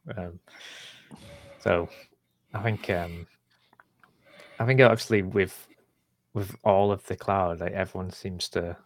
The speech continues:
um, se-, there seems to be a general worry when people start using the cloud that it's in, on the internet, therefore it's not as secure. And all the attacks always usually come back to,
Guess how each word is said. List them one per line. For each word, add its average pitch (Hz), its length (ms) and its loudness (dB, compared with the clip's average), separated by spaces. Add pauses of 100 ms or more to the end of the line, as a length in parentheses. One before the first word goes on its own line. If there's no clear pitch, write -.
(160)
um, 87 320 -12 (680)
se-, - 300 -2
there 123 80 2
seems 139 240 4
to 120 60 -6
be 123 80 8
a - 20 6
general 110 360 4
worry 95 240 2
when 92 120 -2
people 92 220 -10
start - 300 -6 (200)
using 85 400 -8
the 80 100 -12
cloud - 380 -8
that 87 160 0
it's - 160 -6
in, 82 260 -6
on 92 140 -2
the 82 100 -4
internet, 82 380 -2
therefore 85 320 -4
it's - 160 -8
not 90 140 -6
as - 80 -12
secure. - 460 -8 (880)
And 85 120 -4
all 90 200 4
the 82 120 -2
attacks - 420 -6
always 82 500 -6
usually 82 320 -10
come - 240 -20
back - 260 -4
to, - 220 -12